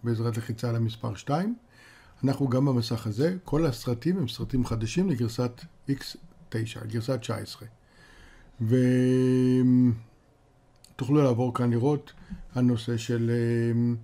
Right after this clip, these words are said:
מונטאז'ים לעשות בתוך התוכנה, ונושא של מסך ירוק, גרינסקרין, שאתם יכולים, כמו שאני כאן,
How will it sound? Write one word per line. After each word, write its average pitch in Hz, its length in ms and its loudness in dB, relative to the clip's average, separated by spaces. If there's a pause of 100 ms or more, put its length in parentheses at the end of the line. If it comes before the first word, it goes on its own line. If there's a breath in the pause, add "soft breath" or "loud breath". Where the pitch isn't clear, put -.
(360 soft breath)
מונטאז'ים 123 680 2
לעשות 123 380 0
בתוך 120 300 -4
התוכנה, 120 560 -2 (560 loud breath)
ונושא 127 460 0
של 123 240 -2
מסך 120 400 0
ירוק, 123 360 0
גרינסקרין, 131 480 2
שאתם 127 320 -2
יכולים, 127 320 0
כמו 127 220 0
שאני 127 280 0
כאן, 127 300 2